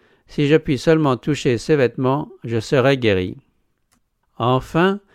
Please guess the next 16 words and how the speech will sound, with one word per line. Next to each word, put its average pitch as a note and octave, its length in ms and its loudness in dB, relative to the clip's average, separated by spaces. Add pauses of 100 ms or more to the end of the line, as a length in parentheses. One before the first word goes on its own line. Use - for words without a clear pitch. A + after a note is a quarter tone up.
(260)
elle B2+ 160 0
réussit D#3+ 420 2
à D3 120 4
effleurer C3+ 460 2
le B2+ 140 4
bord C#3 300 2
de D3+ 80 0
sa C#3+ 200 -2
robe. G2 480 -2 (580)
À A#2 120 -4
l'instant D3+ 400 0
même, C#3+ 440 0
elle B2+ 180 -2
se C#3+ 140 -2
sent D#3+ 260 0
guérie. G#2+ 440 0